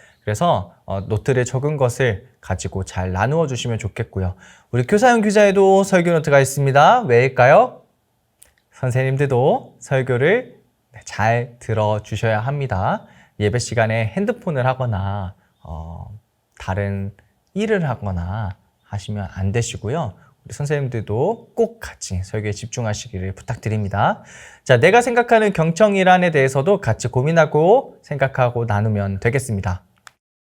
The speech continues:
자, 그러면 우리 경청의 방향 정하기 활동을 한번 살펴보겠습니다. 열왕기상 삼 장 구 절에서 십이 절을 읽고 솔로몬이 구한 것과 구하지 않은 것, 그리고 하나님이 기뻐하신 것과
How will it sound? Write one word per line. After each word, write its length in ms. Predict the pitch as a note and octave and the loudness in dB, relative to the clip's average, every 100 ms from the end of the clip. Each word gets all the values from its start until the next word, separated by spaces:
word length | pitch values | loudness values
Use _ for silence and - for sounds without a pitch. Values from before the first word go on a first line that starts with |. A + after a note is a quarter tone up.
| - | 0
자, 180 | B2 | 2
그러면 240 | - A#3 A#3 | 4 4 4
우리 160 | A3 | 2
경청의 600 | G#3+ F3 F#3 B3 A3+ A3 | 2 0 2 2 4 2
방향 360 | G#3 D3+ A3+ C4 | 2 2 4 4
정하기 480 | A#3+ A3+ F#3+ E3+ B2+ | 4 4 2 0 -2
활동을 640 | A2+ E3+ F3 E3+ D#3+ D#3 | 0 0 0 0 0 0
한번 260 | E3 E3 D#3+ | 2 2 2
살펴보겠습니다. 1120 | G#3 G3+ G3 B2+ B2+ B2 B2+ A#2 C3+ G2 - - - _ | 2 2 2 2 0 0 -2 2 2 2 -4 -14 -20 _
열왕기상 680 | B2 F3 A3 G#3+ A3 G#3 G3 | 6 6 4 0 2 4 4
삼 260 | F#3+ G#3+ G3+ | 2 2 4
장 300 | G3 D3+ A2+ | 4 4 0
구 180 | - D#3 | 0 4
절에서 400 | G#3 G3 G3+ F#3+ | 6 6 2 2
십이 300 | - B3 A3+ | 0 0 4
절을 280 | G#3 F#3+ C3 | 4 4 0
읽고 480 | B2+ D#3+ A#2 F#2+ - _ | -2 -2 -2 -4 -10 _
솔로몬이 560 | - - C4 B3 A#3 A3 | -6 0 2 4 2 2
구한 300 | D#3+ D#3 D#3+ | 2 2 2
것과 640 | B2 - C#3 C3 F3 A#3 | -2 2 4 6 6 4
구하지 340 | - C3 C3 C#3 | 2 2 2 2
않은 220 | A2+ G#2 | 2 0
것, 220 | G2+ - _ _ _ - | -2 -4 _ _ _ -4
그리고 160 | A2+ | 0
하나님이 420 | B2+ A#3 A#3 A3 | 4 4 2 0
기뻐하신 540 | A3 B2 F#3+ G#3 G#3 F#3+ | -2 0 4 4 2 -4
것과 540 | E3+ - G#3 D#3 G2 | -4 2 2 2 -2